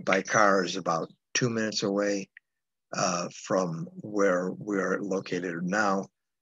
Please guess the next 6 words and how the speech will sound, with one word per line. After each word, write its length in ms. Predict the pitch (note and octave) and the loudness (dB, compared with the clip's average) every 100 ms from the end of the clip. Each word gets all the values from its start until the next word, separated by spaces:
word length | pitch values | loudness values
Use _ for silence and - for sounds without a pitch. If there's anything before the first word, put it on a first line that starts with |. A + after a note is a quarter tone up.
| _ - | _ -8
Um, 480 | - G2+ G2 G2 - - | -2 0 0 -4 -8 0
actually, 380 | A#2+ D3+ - C#3 | 2 4 4 4
the 180 | B2 A2+ | 4 0
property 560 | - C#3 C#3 C3+ B2 A2 | 2 2 2 2 0 2
had 240 | A2+ G#2 - _ - | 2 0 -2 _ -8
two 560 | - - F#3 E3+ D#3+ | -4 2 6 6 6